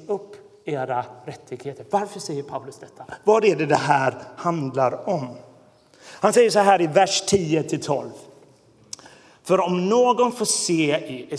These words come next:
hur det, du som har kunskap ligger till bords i ett avgudatempel, blir inte då den som har ett svagt samvete uppmuntrad till att äta köttet från avgudaoffren?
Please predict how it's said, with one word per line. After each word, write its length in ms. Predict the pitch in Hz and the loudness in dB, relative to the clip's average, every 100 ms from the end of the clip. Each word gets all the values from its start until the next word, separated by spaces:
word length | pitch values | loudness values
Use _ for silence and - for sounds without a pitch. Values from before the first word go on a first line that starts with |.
| - | -4
hur 640 | 151 165 180 185 185 165 | 0 2 2 0 -2 0
det, 340 | 180 202 190 160 | 2 4 2 0
du 200 | 202 208 | 0 2
som 180 | 208 | 2
har 160 | 196 - | 2 2
kunskap 600 | 190 196 143 - 147 143 | 0 0 -2 -2 -2 0
ligger 300 | 156 170 165 | -2 0 0
till 220 | 165 147 | -2 -4
bords 420 | 180 226 151 - | -2 -2 -4 -6
i 40 | 160 | -6
ett 240 | 139 - | -8 -2
avgudatempel, 1200 | 226 220 156 135 147 143 147 190 233 143 - 127 127 - - - - | 2 4 2 -2 -2 -2 -2 -4 -8 -8 -6 -6 -6 -18 -20 -20 -8
blir 400 | 147 185 233 247 | -2 -2 -2 -2
inte 220 | 277 254 | -2 -2
då 220 | 160 151 | -2 -2
den 520 | 139 147 123 123 160 - - | -2 0 0 -2 -8 -12 -18
som 180 | - 165 | -4 0
har 80 | 156 | 2
ett 140 | 143 | 0
svagt 580 | - - 151 208 220 220 | -2 -6 0 4 4 0
samvete 840 | - 185 151 139 131 123 - 127 127 - - | 0 0 0 -2 -4 -4 0 0 0 -4 -2
uppmuntrad 920 | - - 139 170 196 - 135 135 131 | -2 -6 -4 -2 -2 -4 -4 -4 -2
till 120 | 151 | -2
att 180 | 143 165 | -2 0
äta 260 | 143 - | -2 -2
köttet 420 | 139 - - 127 | -6 -8 -8 -10
från 120 | - 156 | -4 2
avgudaoffren? 1000 | 196 143 143 131 131 214 214 - - | 2 2 -2 -2 0 -2 -4 -8 -12